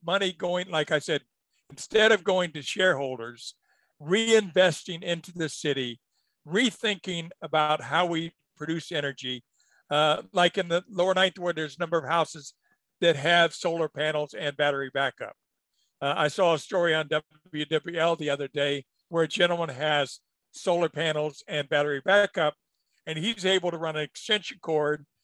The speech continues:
to his neighbor to help him, uh, his oxygen machine operate. So, you know, if we had those type of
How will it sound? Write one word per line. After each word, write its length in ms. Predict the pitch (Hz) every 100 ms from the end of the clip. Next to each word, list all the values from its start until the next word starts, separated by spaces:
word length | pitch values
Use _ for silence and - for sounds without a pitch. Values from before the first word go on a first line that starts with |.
| _ _ -
to 220 | 160 160
his 260 | 170 151
neighbor 500 | 165 185 190 160 156 175 _ _ _ _ _ -
to 160 | 170
help 200 | 156 180 -
him, 200 | 180 175 _ _ _ _ 151
uh, 340 | 147 147 143 - _ _ _ -
his 280 | 175 - -
oxygen 560 | 196 202 - 175 170
machine 440 | 147 131 160 135 110 _ -
operate. 480 | 143 131 131 107 - _ _ _ _ _
So, 380 | - - 196 190 -
you 100 | 185
know, 180 | 170 -
if 140 | 180
we 120 | 302 170
had 420 | 196 196 185 - _ _ _ _ _ _
those 260 | 190 233 214
type 280 | 196 208
of 100 | 180